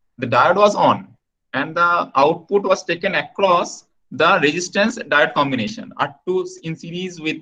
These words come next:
D one. So the voltage developed across the R two will be equal to the voltage, output voltage. But here, this voltage developed across the R two and the voltage, uh, developed across the D one, they are the same because they are connected in shunt.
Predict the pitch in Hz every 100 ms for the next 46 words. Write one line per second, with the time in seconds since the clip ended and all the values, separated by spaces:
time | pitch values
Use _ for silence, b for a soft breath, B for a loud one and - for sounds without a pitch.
0 | 110 120 117 98 - - _ _ _ _
1 | - - 170 170 170 165 139 143 160 180
2 | 170 170 175 170 143 - 175 165 135 -
3 | 196 190 156 143 151 151 214 - - _
4 | - 147 135 139 135 147 139 - 143 156
5 | 147 120 101 98 104 - _ _ 135 131
6 | 208 220 185 403 - _ _ _ 131 120
7 | 143 165 190 185 190 180 165 180 180 165
8 | 143 - - 190 175 - _ _ - 135
9 | 151 139 139 156 175 180 180 - - -
10 | - - 101 - _ _ 143 156 170 160
11 | 147 170 165 131 170 185 175 170 170 190
12 | - 170 120 135 156 147 147 147 143 147
13 | 165 170 180 185 180 -